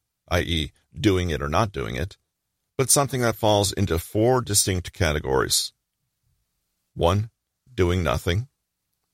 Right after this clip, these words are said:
Two, retreating. Three, normal levels of action. Four, massive action. For Cardone, nothing worthwhile in life happens by accident,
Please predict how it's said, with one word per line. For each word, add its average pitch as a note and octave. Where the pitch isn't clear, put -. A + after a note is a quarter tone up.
Two, G#2+
retreating. F#2
Three, A2
normal A#2
levels D#2
of D#2+
action. F2+
Four, G2+
massive F2
action. -
For G#2+
Cardone, F#2
nothing C3
worthwhile F#2+
in E2+
life D#2+
happens F2+
by D#2+
accident, D2+